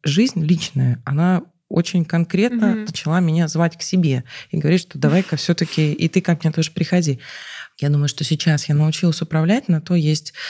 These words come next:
Speaker 1: несколько таких инструментов, которыми я пользуюсь, которые мне помогают, э, ощущать вот этот лайф,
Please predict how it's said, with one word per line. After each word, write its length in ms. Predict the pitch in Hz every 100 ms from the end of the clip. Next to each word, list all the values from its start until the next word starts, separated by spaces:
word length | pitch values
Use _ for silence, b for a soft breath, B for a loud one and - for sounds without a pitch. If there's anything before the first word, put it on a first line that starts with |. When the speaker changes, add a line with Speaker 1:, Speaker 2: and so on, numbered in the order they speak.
| B B
Speaker 1:
несколько 560 | 170 175 175 - 156 -
таких 460 | 151 147 156 147 - B B -
инструментов, 560 | 160 - 165 269 247
которыми 320 | - 165 156 147
я 60 |
пользуюсь, 580 | 147 147 139 131 131 - B B _
которые 320 | - 151 147
мне 220 | 143 143
помогают, 720 | 143 151 147 151 156 139 -
э, 200 | 139 139 127 - -
ощущать 520 | 151 165 - 151 143
вот 140 | 139
этот 340 | 117 - 135 -
лайф, 320 | - 139 247